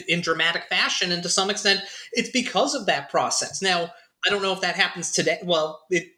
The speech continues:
yeah, I mean, I'm not sure sort of under different circumstances how that would work, but it, it does end up, it, it does have that ability to backfire.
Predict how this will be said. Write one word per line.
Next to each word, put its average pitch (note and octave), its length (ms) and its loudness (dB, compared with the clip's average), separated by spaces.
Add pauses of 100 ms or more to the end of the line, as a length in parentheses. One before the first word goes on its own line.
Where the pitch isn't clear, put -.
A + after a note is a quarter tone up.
yeah, G3+ 220 4
I E3 40 -2
mean, F#3 140 -2
I'm F#3+ 80 2
not F#3+ 180 0
sure F#3 340 0
sort F3 200 -2
of E3 40 -6
under F3+ 240 0
different E3+ 320 -2
circumstances A3 480 0
how F3+ 120 0
that D3+ 160 0
would E3 80 -4
work, E4+ 300 0
but F#3 200 -8 (760)
it, G#3 340 0
it F3+ 240 -2
does F#3 600 0
end F#3 220 0
up, F3+ 180 0
it, F3 200 -2
it F3 140 -2
does G3 180 2
have F#3+ 120 -6
that E3+ 200 2
ability D#3+ 380 -2
to D3 80 -6
backfire. C#3 640 0